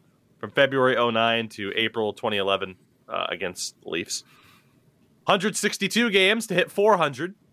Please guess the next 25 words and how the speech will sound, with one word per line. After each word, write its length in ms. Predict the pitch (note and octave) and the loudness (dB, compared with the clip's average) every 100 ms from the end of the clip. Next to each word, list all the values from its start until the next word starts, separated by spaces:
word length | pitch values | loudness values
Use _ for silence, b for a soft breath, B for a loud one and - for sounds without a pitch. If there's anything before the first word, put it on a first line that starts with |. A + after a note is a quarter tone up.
| _ _ _ _ | _ _ _ _
He 80 | A2+ | -4
did 140 | B2+ | 0
that 180 | C3+ C#3 | 2 0
in 40 | |
December 400 | B2 A#2 D3 C3+ | -2 -4 -4 -2
of 80 | B2+ | -4
twenty 240 | - C#3+ B2 | -4 -6 -4
thirteen 440 | B2+ A2+ A#2 A#2 | -4 -4 -4 -6
against 280 | A2 G#2 - | -4 -6 -2
Carolina. 460 | G#2 F#2+ F2 F2 - _ _ _ _ _ _ _ _ F3+ | 0 0 0 -4 -10 _ _ _ _ _ _ _ _ 0
Hundred 300 | A3+ A#3 F#3 | 0 -2 -6
sixty-eight 600 | A#3+ - - G3+ G3+ F#3+ | -6 -8 -2 2 4 4
games 340 | F#3 F#3+ F3+ | 2 2 0
to 60 | D#3 | 0
hit 180 | D#3 - | -2 2
five 320 | A3 A3+ D#3 | 2 4 2
hundred. 320 | C#3+ A#2+ - - _ _ _ _ _ | -4 -6 -14 -20 _ _ _ _ _
<laughs> 600 | _ _ _ - - - | _ _ _ -20 -20 -14
Did 100 | C#3+ | -2
that 120 | D#3 D3 | 0 2
against 300 | C#3+ D3 A#2 | 0 0 4
Ottawa 480 | D3 D#3 C#3+ C3+ | 4 4 4 4
in 80 | D3 | 2
twenty 260 | C3+ C#3+ C#3+ | -2 -8 -8
sixteen. 480 | - - - A2 | -8 -12 -6 -6